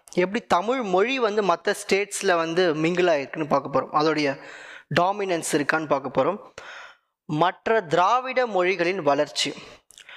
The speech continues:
தமிழ் மொழியின் ஆதிக்கம் கன்னடம், தெலுங்கு, மலையாளம் போன்ற திராவிட மொழிகளில் காணப்படுகிறது.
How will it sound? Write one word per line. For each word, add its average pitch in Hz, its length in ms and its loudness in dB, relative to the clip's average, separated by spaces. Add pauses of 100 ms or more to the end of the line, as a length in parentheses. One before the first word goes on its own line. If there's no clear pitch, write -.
(280)
தமிழ் 240 380 0
மொழியின் 196 500 0
ஆதிக்கம் 165 920 -2 (120)
கன்னடம், 165 600 0 (320)
தெலுங்கு, 180 640 2 (120)
மலையாளம் 170 680 2
போன்ற 165 320 2
திராவிட 202 600 2
மொழிகளில் 165 460 0
காணப்படுகிறது. 139 840 -2